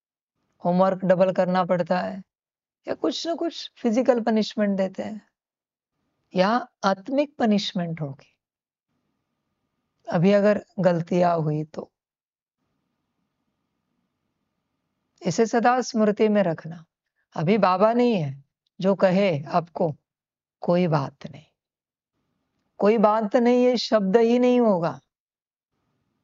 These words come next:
गलती हुई है ना, सजा खाओ, आत्मिक सजा, मन बुद्धि संस्कार के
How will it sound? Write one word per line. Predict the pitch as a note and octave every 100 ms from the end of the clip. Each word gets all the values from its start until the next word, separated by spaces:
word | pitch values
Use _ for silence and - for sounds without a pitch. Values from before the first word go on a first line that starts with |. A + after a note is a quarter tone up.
| _ _ _ _ _ _ _ _ _ -
गलती | F3 F3+ F3 A3+
हुई | G3+ G#3
है | G#3 G3
ना, | F#3 A#3+ - _ _ _ _ _ _ _ _ _ _ _ _ _ _ -
सजा | - E3 F3
खाओ, | D#3+ D3 C#3+ _ _ _ _ _ _ _ _ -
आत्मिक | G3 G3 A3+ G3+
सजा, | - D3+ E3 - _ _ _ _ _ _ _ _ _ _ _ _ _ _ _ _ _ _ _ _ _ _ _ _ _ G3+
मन | G3 G3
बुद्धि | F3+ G#3
संस्कार | - F#3+ E3 F#3+ F3+ F#3+ F#3
के | - F#3